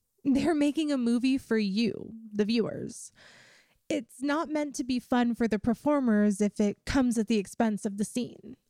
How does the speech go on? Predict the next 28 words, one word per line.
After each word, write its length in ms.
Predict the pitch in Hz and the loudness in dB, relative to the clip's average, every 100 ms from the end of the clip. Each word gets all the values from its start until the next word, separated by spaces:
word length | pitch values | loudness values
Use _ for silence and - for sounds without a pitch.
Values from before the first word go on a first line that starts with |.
| _ _ _ _ _ _ _ _ | _ _ _ _ _ _ _ _
So, 680 | - - - 294 254 247 247 | -8 -6 0 2 4 4 4
yeah, 560 | 226 262 220 240 247 233 _ _ | 2 0 -2 -4 -8 -12 _ _
maybe 340 | 285 247 262 339 | 2 2 4 2
they 160 | 311 | 2
can 180 | 269 247 | 0 0
go 180 | 214 208 | 2 0
for 200 | - 208 | 0 -2
hours, 680 | 196 202 214 233 285 - - _ _ - _ _ _ _ | 0 2 2 0 -2 -8 -20 _ _ -20 _ _ _ _
but 200 | - 240 - _ _ _ _ _ | -2 0 -2 _ _ _ _ _
what's 340 | 254 269 - | 0 0 -2
the 120 | - 339 | -4 -4
point 380 | - 302 277 | 2 2 4
if 100 | 226 | 2
they're 180 | - 214 | 2 0
tired 540 | 208 - 240 240 247 233 | 0 0 4 4 4 4
and 420 | 202 196 202 220 - | 2 2 0 -4 -2
don't 300 | - 311 220 | 2 2 0
feel 260 | - 277 254 | -2 0 2
anything, 640 | 202 208 - - - 269 - _ _ _ | 2 0 -4 -10 -12 -14 -16 _ _ _
right? 420 | 285 247 220 339 359 _ _ _ _ _ _ _ _ _ _ _ _ _ _ _ _ _ _ _ _ _ | -8 -2 -2 -2 -6 _ _ _ _ _ _ _ _ _ _ _ _ _ _ _ _ _ _ _ _ _
As 240 | 285 294 320 | 0 0 0
if 220 | 330 - | -6 -6
shooting 400 | - - 349 381 | -4 2 2 2
a 80 | 370 | 0
porn 360 | - 269 254 254 | 0 0 0 0
scene 380 | 269 254 254 | -2 0 -2
could 300 | 262 254 220 | -4 -6 -6
become 480 | 247 240 247 226 214 | -6 -4 0 0 0